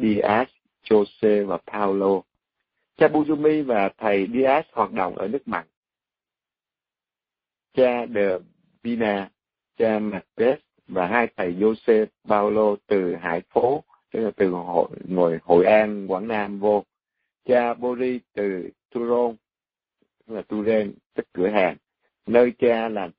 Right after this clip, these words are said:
úy cho người Bồ Đào Nha, học tiếng Việt, giảng đạo bằng thông ngôn, săn sóc giáo dân, rửa tội tăng tòng. Sau đại hội,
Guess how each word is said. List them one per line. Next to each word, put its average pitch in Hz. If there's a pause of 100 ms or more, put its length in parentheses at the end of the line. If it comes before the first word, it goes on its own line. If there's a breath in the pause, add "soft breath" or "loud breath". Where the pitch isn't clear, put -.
úy 120
cho 110
người 101
Bồ 90
Đào 87
Nha, 98 (300)
học 104
tiếng 147
Việt, 107
giảng 107
đạo 98
bằng 92
thông 113
ngôn, 117 (540)
săn 127
sóc 151
giáo 139
dân, 131
rửa 104
tội 87
tăng 110
tòng. 85 (760)
Sau 147
đại 98
hội, 95